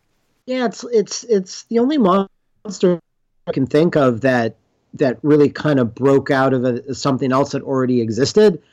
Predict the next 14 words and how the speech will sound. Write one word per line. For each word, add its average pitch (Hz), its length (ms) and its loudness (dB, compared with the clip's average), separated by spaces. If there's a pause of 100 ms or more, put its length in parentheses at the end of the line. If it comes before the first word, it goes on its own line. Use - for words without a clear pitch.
(160)
It 160 80 2
was, 170 120 2
it's, 156 280 -6
it's 151 140 -12
kinda 202 220 0
like, 160 340 0 (1000)
th-, 220 120 -2
there's 190 200 4
no 240 120 4
other, 220 480 2 (100)
there's 143 200 -16
no 220 80 -4
other 233 160 -2
creature - 520 -4